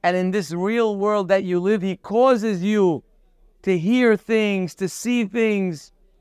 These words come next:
and even the very things that could bring you to realization could be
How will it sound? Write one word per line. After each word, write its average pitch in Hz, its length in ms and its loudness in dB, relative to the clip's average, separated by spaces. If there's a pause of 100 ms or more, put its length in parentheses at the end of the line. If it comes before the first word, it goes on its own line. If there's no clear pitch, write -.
(300)
and 202 140 0
even 262 260 2
the 226 80 4
very 240 400 0
things 214 640 -2 (260)
that 190 180 0
could 190 260 -2
bring 254 300 2
you 214 360 0 (240)
to 214 160 2
realization 214 920 2
could 190 240 -2
be 240 240 0